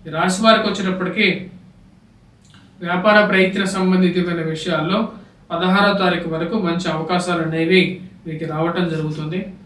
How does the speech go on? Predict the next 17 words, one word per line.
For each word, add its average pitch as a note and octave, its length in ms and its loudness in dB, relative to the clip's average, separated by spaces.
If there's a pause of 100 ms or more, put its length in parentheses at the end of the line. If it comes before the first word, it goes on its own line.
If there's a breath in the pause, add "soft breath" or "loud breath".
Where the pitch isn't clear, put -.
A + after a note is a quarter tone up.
(240 loud breath)
పదహారు F#3+ 440 0
నుంచి G3+ 600 -2 (200)
కొంచెం E3 480 -6
సామాన్యమైనటువంటి, F#3 1080 0
మిశ్రమమైనటువంటి E3 1160 -4 (340)
ఫలితాలుగానే D#3+ 580 -4
చెప్పొచ్చు. - 600 -14 (760 soft breath)
గురుగ్రహ A#3 440 2
అనుకూలత G3 580 2
రీత్యా G3 560 -2 (320)
వ్యాపారంలో F3 880 -2 (500)
వీరికి E3+ 340 -4
అనుకూలంగానే F#3 720 0
ఉంటుంది D#3+ 440 -4
పదహారవ E3 500 -4
తారీఖు D3 300 -10
వరకు. A3+ 380 -12